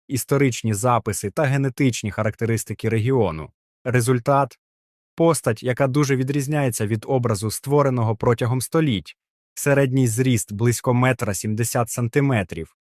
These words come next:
засмагла шкіра, борода і коротке темне волосся, набагато більше відповідає дійсності юдеї того часу. А коли справа доходить до ангелів,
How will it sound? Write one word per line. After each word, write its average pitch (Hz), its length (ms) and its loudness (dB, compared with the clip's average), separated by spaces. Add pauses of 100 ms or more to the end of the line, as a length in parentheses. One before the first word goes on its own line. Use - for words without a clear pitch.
(120)
засмагла 131 600 0
шкіра, 110 600 -2 (200)
борода 131 500 2
і 123 80 2
коротке 123 480 2
темне 123 400 2
волосся, 127 680 0 (280)
набагато 139 540 0
більше 135 420 0
відповідає 113 600 0
дійсності 117 600 0
юдеї 123 480 2
того 110 300 0
часу. 92 600 -4 (260)
А - 120 -4
коли 147 240 2
справа 131 360 0
доходить 123 480 0
до 120 120 2
ангелів, 104 720 -2